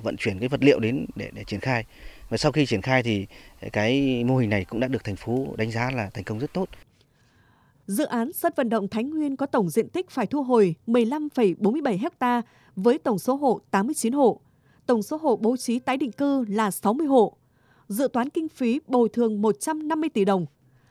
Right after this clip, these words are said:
Speaker 2: Đến nay, thành phố đã phê duyệt phương án bồi thường hỗ trợ giải phóng mặt bằng đối với năm mươi hộ với diện tích năm phẩy năm ha, tổng giá trị trên năm mươi sáu tỷ đồng. Đã chi trả tiền bồi thường của ba mươi tám hộ, diện tích ba phẩy bốn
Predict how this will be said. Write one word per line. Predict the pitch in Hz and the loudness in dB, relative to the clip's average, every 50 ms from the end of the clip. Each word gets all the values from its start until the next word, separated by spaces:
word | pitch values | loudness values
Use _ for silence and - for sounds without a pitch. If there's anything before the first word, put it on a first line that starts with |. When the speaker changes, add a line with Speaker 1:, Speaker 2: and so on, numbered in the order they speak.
| _ _ _ - _ - | _ _ _ -20 _ -2
Speaker 2:
Đến | 220 220 254 254 285 | 4 4 4 4 4
nay, | 311 302 302 - | -2 -4 -4 -4
thành | - 262 226 190 | -4 -4 -4 -4
phố | - - 214 202 220 | 0 2 2 2 2
đã | 247 233 262 | 0 -2 -4
phê | 277 - 330 294 | -2 -2 -6 -6
duyệt | - 269 240 208 - _ | -2 -2 -2 -2 -2 _
phương | - 311 254 | -6 -6 -4
án | - 226 214 226 294 370 - | -2 -4 -4 -4 -6 -8 -4
bồi | - 240 240 226 220 | 0 2 2 2 2
thường | - 233 233 220 208 190 | 2 0 -2 -2 -2 -2
hỗ | - 233 285 | -4 -4 -4
trợ | - - 269 226 - - | -2 -4 -6 -6 -6 -8
giải | - 240 220 - | -6 -6 -6 -4
phóng | - 190 247 | -2 -4 -4
mặt | 320 - | -4 -2
bằng | 240 226 214 190 165 - _ _ _ _ - | -2 -2 -2 -2 -4 -6 _ _ _ _ 0
đối | 220 233 277 302 285 - | 2 4 4 4 2 0
với | 254 220 226 277 | 2 0 0 0
năm | 302 302 330 320 330 | 0 -2 -2 -2 -2
mươi | 330 285 | -4 -2
hộ | 254 262 208 175 - _ _ _ _ | 2 2 2 2 0 _ _ _ _
với | - 170 170 233 277 | -8 0 2 2 2
diện | - - 214 - | 2 0 -4 0
tích | - 277 349 _ _ - | 0 -2 -2 _ _ -4
năm | 208 233 269 247 247 | -2 0 0 -2 -2
phẩy | - 208 170 | -2 -2 -2
năm | 190 220 226 311 - - - | 0 -2 -2 -4 -8 -2 -2
ha, | 240 240 233 220 _ _ _ _ _ _ _ _ - | 0 0 0 -2 _ _ _ _ _ _ _ _ 0
tổng | - 254 220 | 2 2 2
giá | 196 - 294 | 2 -2 -4
trị | 311 - 320 262 175 - - | -4 -2 -2 -2 -4 -4 -6
trên | - - 294 277 269 262 262 | -4 -4 -2 -2 -2 -2 -2
năm | 302 294 285 | -2 0 -2
mươi | 294 | -2
sáu | - - 269 | -2 -2 -4
tỷ | 285 - 247 | -2 0 0
đồng. | 196 214 202 190 160 - _ _ _ _ _ _ _ _ _ - | 2 2 2 2 0 -4 _ _ _ _ _ _ _ _ _ -4
Đã | 208 226 302 | -2 -2 -2
chi | - - 320 302 | -2 -2 -4 -4
trả | - - 277 226 196 | -2 -2 -4 -4 -4
tiền | - - 240 233 226 220 | -2 -2 -2 0 2 2
bồi | 233 233 220 | 2 2 2
thường | 214 - 240 226 214 202 | 2 2 0 0 0 -2
của | - - 247 226 185 | -4 -2 0 0 0
ba | 170 214 302 320 | 2 2 0 0
mươi | 302 311 | 0 -2
tám | - 233 247 277 | -2 -4 -4 0
hộ, | 285 262 220 185 - _ _ _ _ _ _ - | 2 4 4 4 2 _ _ _ _ _ _ -12
diện | 160 - 254 240 - | -4 -2 -2 -2 0
tích | - 311 381 - _ - | 0 -2 -2 -2 _ -2
ba | 226 240 247 233 | 0 0 0 0
phẩy | - 220 180 | 0 0 0
bốn | 180 175 | 0 0